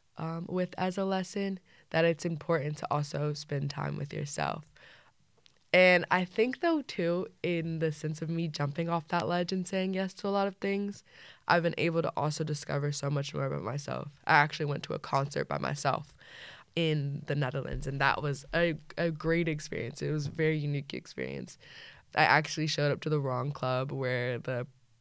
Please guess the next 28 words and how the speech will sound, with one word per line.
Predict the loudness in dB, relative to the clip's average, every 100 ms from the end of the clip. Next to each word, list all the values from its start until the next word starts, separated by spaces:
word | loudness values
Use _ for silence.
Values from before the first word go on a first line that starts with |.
| _
performance | -2 2 2 2 2
was | 4 4
not | 4 0 0
at, | -2 -2 -2
actually. | 0 4 4 4 0 0
It | 2 2
was | 0 -2 -4 -6 -12 -6 4
about | 8 8 6
twenty | 6 6 6
minutes | 6 4 4
away, | 2 4 6 6 4
so | 4
I | 4
show | 6 6 6
up | 6
on | 6 4
time | 6 4 4 4
thinking | 0 2
I'm | 2 2
excited. | 0 4 6 8 6 4 0 -12 -2
I'm | 2
in | 4 6
line | 6 6
with | 4
all | 4 4 4
these | 0 0
older | 2 4 4
people, | 2 0 0 2 4 4